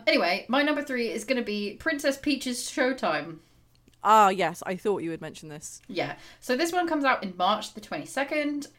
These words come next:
Speaker 1: and it's, you know, Princess Peach's time to shine. Uh, she's getting her own
Speaker 2: <laughs>
Speaker 1: game.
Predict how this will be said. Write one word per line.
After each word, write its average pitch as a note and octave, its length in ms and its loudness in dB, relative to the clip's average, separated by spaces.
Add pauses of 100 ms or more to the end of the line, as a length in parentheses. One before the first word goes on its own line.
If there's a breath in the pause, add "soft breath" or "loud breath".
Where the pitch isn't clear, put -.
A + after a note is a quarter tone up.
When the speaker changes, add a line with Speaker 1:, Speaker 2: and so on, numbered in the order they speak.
(140 soft breath)
Speaker 1:
and G#3+ 840 0
it's, A#3+ 260 -2 (180)
you A#3+ 120 -2
know, G#3 320 -2
Princess B3 420 -4
Peach's B3 500 -6 (260)
time B3+ 260 6
to A#3 100 -6
shine. B3+ 500 0 (280)
Uh, F#3 220 2
she's G#3 180 -6
getting A3+ 340 0
her G#3 140 4
own G#3 180 6
Speaker 2:
<laughs> G3 100 4
Speaker 1:
game. G3+ 360 0